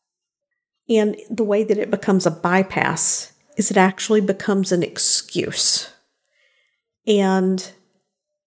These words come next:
as you probably already know, excuses keep us in a comfort zone.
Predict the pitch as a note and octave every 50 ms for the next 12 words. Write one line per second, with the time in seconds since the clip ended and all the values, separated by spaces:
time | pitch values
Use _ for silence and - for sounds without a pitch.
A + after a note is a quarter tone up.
0 | _ _ - G#3 G3+ G3 G3 - A3 G#3 G3 - - G3+ F#3+ F#3+ F#3 F#3 G3 F#3
1 | F3+ F3 E3+ E3 E3 D#3 D#3 D#3 E3+ G3+ B3 D4+ D#4 B3+ A3 G#3+ A3 A3 A3+ A3+
2 | - - - _ _ _ _ _ _ _ _ _ _ _ _ _ - A3+ - -
3 | - - - - - - A#3 C4 C#4+ C#4 - - F3 F3 E3+ - - - - -
4 | - - - - _ _ _ _ _ _ _ _ _ _ - - - C4 B3+ B3
5 | - A3+ G#3+ G#3 G#3 G#3 - - - - - - - _ - G3+ F#3 F3+ - -
6 | G3+ - F#3+ - - - - - - - - F#3+